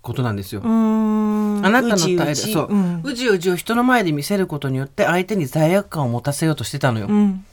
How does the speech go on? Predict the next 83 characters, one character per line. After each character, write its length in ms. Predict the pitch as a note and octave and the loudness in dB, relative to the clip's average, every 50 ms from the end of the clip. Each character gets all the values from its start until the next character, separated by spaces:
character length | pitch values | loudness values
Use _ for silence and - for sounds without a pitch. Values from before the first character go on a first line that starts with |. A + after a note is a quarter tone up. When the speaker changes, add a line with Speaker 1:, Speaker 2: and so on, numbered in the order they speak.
| _ G3 | _ -2
Speaker 2:
う 40 | G3 | 0
ん。 260 | F#3+ F#3+ F3+ F#3 F3+ - - - _ - - _ _ _ - | 0 0 0 -4 -8 -14 -20 -20 _ -20 -20 _ _ _ -4
Speaker 1:
で、 80 | B3+ | -2
そ 120 | B3+ - C#4+ | 0 2 4
れ 100 | D4+ E4+ | 4 4
を 80 | E4+ | 4
親 220 | D4+ C#4+ C4+ C4+ B3+ | 4 4 4 4 2
は 80 | G#3+ | 2
暗 260 | D#3 - D#3 D#3 D#3+ D#3 | 0 0 2 2 2 2
い 20 | |
っ 20 | C#3+ | 0
て 60 | - - | -2 -8
言 100 | - B2 | -12 -12
っ 20 | A#2 | -12
て 100 | - - | -12 -10
た 100 | - C3 | -10 -10
ん 100 | B2 A#2+ | -10 -10
だ 100 | B2 A#2+ | -12 -10
け 100 | C#3 C3+ | -8 -6
ど、 300 | D#3 D#3+ D#3 C#3 A#2 - - - | -4 -2 -2 -4 -4 -8 -8 -8
Speaker 2:
指 120 | - G3+ G3 - | -6 -6 -6 -6
摘 20 | G3 | -8
し 100 | - - | -6 -6
て 100 | - F#3+ | -6 -4
く 120 | - G3+ | -4 -2
れ 100 | F3+ F3+ | -4 -2
て 140 | F3 G3+ D#3 | -2 -4 -4
た 140 | - D#3+ D3 | -4 -4 -4
ん 60 | C#3+ | -6
だ 60 | C#3 | -6
ね。 60 | C#3+ | -4
Speaker 1:
そ 80 | C#3+ D#3 | -2 0
う。 260 | D3+ - G3 G#3 G#3+ | 0 0 -2 -2 0
Speaker 2:
見 120 | A3 A3 G#3+ | 2 2 4
せ、 140 | G#3+ B3 | 4 2
Speaker 1:
で、 80 | G#3+ - - - - | 2 0 -6 -10 -6
Speaker 2:
見 120 | F#3+ G3 | -4 -4
せ 200 | F#3+ - B3+ A#3+ A#3+ | 0 2 2 2 2
つ 160 | - - - | 0 -6 -4
け 140 | - C4 B3+ | 0 2 2
ら 120 | B3+ B3+ | 4 4
れ 80 | A#3 G#3 | 2 2
て 120 | - E3+ | 0 0
る 80 | D3+ D3+ | -2 -2
と 120 | - D#3 | -2 -4
思 140 | D3+ E3+ G3+ | -2 -2 -4
っ 60 | - | -4
た 140 | - - D#3 | -4 -4 -4
ん 60 | D3 | -4
だ 100 | C3+ - | -6 -6
ろ 100 | - D3+ | -2 2
う 20 | |
ね。 60 | D3+ D3 | 4 4
Speaker 1:
う 40 | |
ん、 40 | C#3 | 4
う 20 | B2+ | 4
ん。 40 | B2 | 2
Speaker 2:
う 260 | G#2+ - C3+ D3 C#3+ C#3 A#2 - D#3+ D#3 D3+ | 0 -2 0 0 2 2 2 0 -2 -4 -4
ん。 20 | |
Speaker 1:
で、 320 | F#3 G#3 G#3+ A3 F#3+ C#3 - _ _ _ _ _ _ _ _ _ _ _ _ _ _ _ | -2 0 0 0 0 -2 -4 _ _ _ _ _ _ _ _ _ _ _ _ _ _ _
そ 180 | - - - - | -6 -2 -2 0
れ 200 | - A3 A3 - - - - _ _ - - _ _ - - - | 0 -2 -4 -8 -14 -20 -20 _ _ -20 -20 _ _ -20 -10 -4
が 320 | C4+ C4 B3 G#3 - - _ - | -2 0 0 0 -2 -4 _ -6
最 220 | - - A3+ A#3 | -2 0 2 2
初 120 | A3+ - | 2 0
は 60 | A#3 G#3 | 0 2
分 100 | F#3 F3+ | 2 2
か 120 | - G3+ | 2 -2
っ 60 | G3+ | -2
て 100 | - F3+ | -4 -4
く 100 | D#3 - | -4 -2
れ 100 | C#3+ C3+ | -2 0
な 100 | C#3 C#3+ | 0 0
い 80 | C#3 C#3 | -2 -2
と 80 | - | -4
思 120 | A#2 B2 C3+ | -4 -4 -4
っ 20 | |
て 100 | C3+ - | -4 -6
た 120 | - C3 B2 | -8 -8 -8
け 140 | - C3 | -6 -6
ど、 180 | C3+ D#3+ E3+ F3 | -4 -2 0 2
Speaker 2:
う 40 | G#3 G3+ G3 | 2 2 0
ん。 80 | F3+ | 0